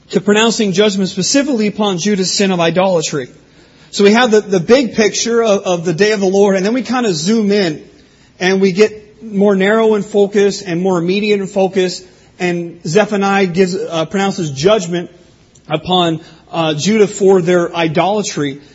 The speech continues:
And this judgment, unlike the, uh, the day of the Lord, is actually gonna happen much, much sooner. And, um, as I said, this, as I talked about earlier, um, with, with how prophecy works, this seems to be one of those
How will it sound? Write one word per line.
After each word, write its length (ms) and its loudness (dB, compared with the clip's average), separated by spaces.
And 220 0
this 200 2
judgment, 560 0
unlike 400 -2
the, 400 2
uh, 280 -2
the 120 -2
day 140 0
of 80 0
the 60 0
Lord, 380 4
is 140 -4
actually 260 0
gonna 160 -4
happen 320 -4
much, 440 -4
much 260 -4
sooner. 520 0
And, 340 0
um, 480 4
as 80 -2
I 40 0
said, 200 2
this, 340 0
as 80 -2
I 60 -2
talked 180 0
about 160 2
earlier, 640 4
um, 340 0
with, 360 -2
with 180 -2
how 160 0
prophecy 440 0
works, 680 -2
this 180 6
seems 180 4
to 40 -2
be 60 4
one 180 2
of 80 4
those 340 0